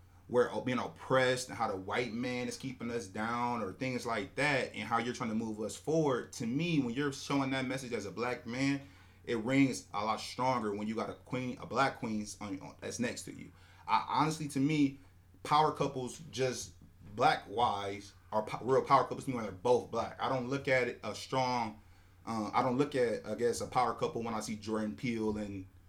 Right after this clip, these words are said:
his white wife. Like, anytime I see a, a white, ma-, a, a black woman, a white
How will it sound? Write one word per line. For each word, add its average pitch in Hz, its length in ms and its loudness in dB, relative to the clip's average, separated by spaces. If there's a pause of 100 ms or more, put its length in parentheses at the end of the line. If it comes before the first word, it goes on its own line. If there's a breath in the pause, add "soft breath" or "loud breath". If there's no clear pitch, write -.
(160)
his 110 180 -2
white 113 240 4
wife. 92 180 -8 (160)
Like, 113 180 0
anytime 147 280 4
I 143 40 6
see 139 220 4
a, 120 100 6
a 110 280 0
white, 131 260 6
ma-, 131 80 -4 (100)
a, 110 300 -2
a 107 40 -4
black 127 360 4
woman, 135 340 2
a 110 60 -4
white 120 340 2